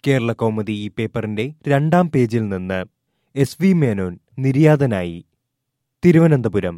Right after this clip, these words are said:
ഇന്ത്യൻ ഇൻഫർമേഷൻ സർവീസിലെ ഉദ്യോഗസ്ഥനായിരുന്ന എസ് വി മേനോൻ, എഴുപത്താറ് വയസ്സ്, നിര്യാതനായി. ഹൃദയാഘാതത്തെ തുടർന്ന് തിരുവനന്തപുരത്തെ സ്വകാര്യ ആശുപത്രിയിൽ ഇന്നലെ പുലർച്ചെ മൂന്നോടെയായിരുന്നു അന്ത്യം.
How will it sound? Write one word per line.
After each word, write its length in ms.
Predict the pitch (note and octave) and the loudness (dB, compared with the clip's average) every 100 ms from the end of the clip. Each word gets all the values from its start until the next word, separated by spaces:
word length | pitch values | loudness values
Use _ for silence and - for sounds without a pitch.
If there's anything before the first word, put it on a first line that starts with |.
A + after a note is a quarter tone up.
| - _ _ _ | -12 _ _ _
ഇന്ത്യൻ 340 | D#3 D#3 F#3+ F#3+ | 0 2 4 4
ഇൻഫർമേഷൻ 540 | F3 F3 F#3 F3 E3+ D#3+ | 4 2 2 0 -2 -2
സർവീസിലെ 600 | C#3+ A2+ A#2+ A2+ A2 G2+ | -2 0 -2 -2 -2 -2
ഉദ്യോഗസ്ഥനായിരുന്ന 1040 | G2+ G#2+ C#3 C3+ - C3+ G#2 F#2+ F#2 F2+ F2 - - | -2 2 2 0 -4 -4 -2 -2 -4 -6 -8 -10 -2
എസ് 240 | C3 - | -2 -2
വി 140 | E3 F#3+ | 0 2
മേനോൻ, 400 | C#3+ G#2+ G2+ F#2+ - B2 | 2 0 0 -4 -6 -4
എഴുപത്താറ് 540 | B2 C#3 D3+ C#3 B2 | -2 -2 -2 -2 -2
വയസ്സ്, 340 | G#2 F#2 - G2 | -4 -6 -8 -8
നിര്യാതനായി. 760 | G#2 A#2 C#3 C#3 A#2 F2+ E2 E2 - _ _ - | -6 -4 -2 -2 -2 -6 -8 -14 -20 _ _ -4
ഹൃദയാഘാതത്തെ 800 | C#3 C3 E3 F#3 E3 D3 D3 C#3 | 0 4 4 4 2 2 2 0
തുടർന്ന് 460 | A#2 A2 G2+ F#2+ F2 - | 0 -2 -2 -6 -8 -4
തിരുവനന്തപുരത്തെ 880 | C3+ C3+ D#3+ D#3 D3 B2 A2+ A2+ G#2+ | 0 2 2 4 2 2 -2 -2 -4
സ്വകാര്യ 560 | - B2+ A#2 D3 D#3 | -2 -2 2 2 4
ആശുപത്രിയിൽ 680 | D3 A#2 A2 A2 G#2 G2 F#2 F#2 - | 2 0 -4 -6 -6 -6 -8 -10 -8
ഇന്നലെ 360 | C3+ C#3 A#2+ | -2 0 0
പുലർച്ചെ 500 | G#2+ B2 A#2+ A2 A#2+ A2 | 0 -2 -2 -4 -6 -4
മൂന്നോടെയായിരുന്നു 1120 | A2 B2+ D3+ D#3 C#3 A#2 G2 G2 F#2+ F#2 F2 - | -4 -2 2 2 2 0 -2 -4 -4 -6 -8 -10
അന്ത്യം. 420 | A2 G#2 G2+ F2 | -10 -8 -8 -8